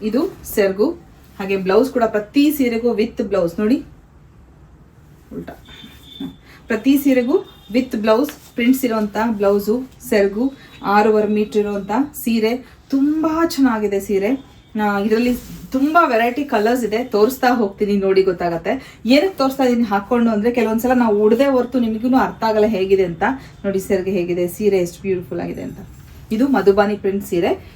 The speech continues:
ಇದರಲ್ಲಿ ಒಂದಷ್ಟು ಕಲರ್ಸ್ ಇದೆ, ಬನ್ನಿ ನೋಡೋಣ. ನೀವು ಮೆಸೇಜ್ ಮಾಡುವಾಗ ದಯವಿಟ್ಟು ನಾವು ಕನ್ಫರ್ಮ್ ಅಂತ ಹೇಳಿದ್ಮೇಲೆ ದುಡ್ಡು ಹಾಕಿ, ಮುಂಚೆ ದುಡ್ಡು ಹಾಕಿ ಮೆಸೇಜ್ ಮಾಡ್ಬೇಡಿ. ಯಾಕಂದ್ರೆ ಒಂದೇ ಸೀರೆಗಳು ಸುಮಾರು ಜನ, ಆ, ಹಾಕ್ತಾ ಇರ್ತಾರೆ. But, ಆ, don't worry, ಸುಮಾರು ಸೀರೆಗಳಿದೆ, ನೀವು ಕೇ-, ಸೆಲೆಕ್ಟ್ ಮಾಡಿದ್ರೆ ಇವತ್ತು.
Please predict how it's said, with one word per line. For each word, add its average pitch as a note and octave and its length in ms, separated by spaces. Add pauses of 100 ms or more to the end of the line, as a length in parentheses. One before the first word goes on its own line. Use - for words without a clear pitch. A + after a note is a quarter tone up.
ಇದರಲ್ಲಿ A#3+ 220
ಒಂದಷ್ಟು A#3 340
ಕಲರ್ಸ್ A3+ 280
ಇದೆ, B3 280
ಬನ್ನಿ E3 180
ನೋಡೋಣ. C#3+ 220 (920)
ನೀವು C4 200
ಮೆಸೇಜ್ C4+ 360
ಮಾಡುವಾಗ A#3 420 (120)
ದಯವಿಟ್ಟು A3 540
ನಾವು G#3 180
ಕನ್ಫರ್ಮ್ A#3 460
ಅಂತ A3 180
ಹೇಳಿದ್ಮೇಲೆ G3+ 420
ದುಡ್ಡು E3+ 160
ಹಾಕಿ, F3+ 380 (220)
ಮುಂಚೆ C#4 340
ದುಡ್ಡು A#3+ 200
ಹಾಕಿ C4 320
ಮೆಸೇಜ್ F3+ 400
ಮಾಡ್ಬೇಡಿ. D#3+ 460 (200)
ಯಾಕಂದ್ರೆ B3 260
ಒಂದೇ B3+ 200
ಸೀರೆಗಳು B3+ 280
ಸುಮಾರು A3+ 340
ಜನ, G#3+ 140 (300)
ಆ, F#3+ 160
ಹಾಕ್ತಾ G3 380
ಇರ್ತಾರೆ. F3 560
But, A#3+ 260
ಆ, A3+ 80
don't C4 340
worry, C#4 320
ಸುಮಾರು A#3+ 340
ಸೀರೆಗಳಿದೆ, A3 680
ನೀವು G3+ 160
ಕೇ-, G#3+ 140
ಸೆಲೆಕ್ಟ್ G#3+ 320
ಮಾಡಿದ್ರೆ G3+ 280
ಇವತ್ತು. F#3 440